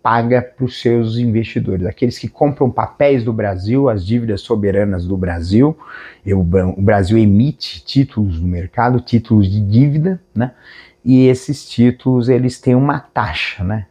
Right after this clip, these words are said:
Existem vários tipos de títulos, existem títulos que são indexados à in-, à inflação, que tem, que são pré-fixados, que tão, são pós-fixados, que têm esse vínculo com a taxa Selic. Então,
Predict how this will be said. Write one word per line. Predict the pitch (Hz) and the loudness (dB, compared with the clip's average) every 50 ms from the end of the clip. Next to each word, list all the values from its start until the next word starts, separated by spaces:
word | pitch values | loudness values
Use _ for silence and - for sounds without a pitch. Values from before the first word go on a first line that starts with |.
| - | -4
Existem | - 120 127 135 - 185 175 | -2 0 0 0 0 0 0
vários | 143 156 165 185 185 170 - | 2 0 0 0 -2 -4 -4
tipos | - - 156 143 - 151 | -2 -2 -2 -2 -2 -4
de | 135 131 | -4 -4
títulos, | - - - - 113 - - 101 101 101 | -6 -6 -2 -2 -2 -2 -2 -6 -6 -6
existem | 101 98 107 123 123 123 - 135 113 101 | -4 -4 -2 -4 -4 -2 -2 0 0 0
títulos | - - 127 117 - - 120 110 101 - | -2 0 -2 -2 -2 0 -2 -2 -2 -4
que | - - | -10 -10
são | - - 120 107 | -4 0 0 2
indexados | 98 101 104 95 - _ - - - 104 110 110 90 - - - - - - - - - - - | 2 2 2 0 -2 _ -18 -10 -4 -4 -2 -2 -2 -6 -8 -12 -16 -18 -16 -16 -18 -18 -12 -6
à | - 110 98 | -2 -2 -2
in-, | 92 - - - | -2 -2 -6 -6
à | - 107 | -2 -2
inflação, | 98 85 - 95 85 - - - 165 175 175 170 156 151 147 135 - - - - - _ _ | 0 0 0 -2 -4 -4 0 0 2 4 4 4 2 2 0 -2 -6 -12 -20 -20 -20 _ _
que | _ - 110 | _ -6 -6
tem, | - _ - 123 117 113 110 107 98 - _ - - - - - - _ _ _ _ _ _ _ _ _ _ _ _ _ - - - - - | -6 _ 0 2 2 2 2 0 -2 -4 _ -20 -20 -20 -20 -20 -20 _ _ _ _ _ _ _ _ _ _ _ _ _ -20 -14 -12 -6 -2
que | - 101 | -2 0
são | - 123 113 107 | 0 0 0 0
pré-fixados, | - - 135 127 123 - - 101 - - - - 143 135 131 120 107 - | 0 0 0 0 0 0 -4 -6 -6 -6 -4 -2 0 0 0 -2 -4 -8
que | - - 117 | -10 -12 -8
tão, | - - 104 95 90 | -4 -4 -4 -4 -4
são | - - 110 | -4 -4 -4
pós-fixados, | 95 - - 123 117 - - - 110 90 - - - 131 127 123 123 117 110 101 - | -4 0 2 2 2 2 -2 -6 -8 -8 -8 -8 -4 -2 0 2 2 0 0 -4 -6
que | - - 113 | -4 -6 -4
têm | - - 131 123 123 120 | -2 0 0 2 2 0
esse | 110 - - - | -2 -4 -2 -2
vínculo | 110 92 98 120 123 123 - 120 117 | -2 0 2 0 0 2 0 -2 -2
com | 113 - 123 | 0 0 0
a | 113 110 | 0 0
taxa | - - 120 110 - - - | 0 -2 -4 -4 -4 -6 -10
Selic. | - - - 131 104 101 90 80 - - - - - _ _ _ _ _ - | -8 -2 0 0 0 0 -2 -4 -8 -14 -20 -20 -20 _ _ _ _ _ -8
Então, | 95 92 - 107 104 107 101 101 | -8 -4 -2 0 0 2 0 -2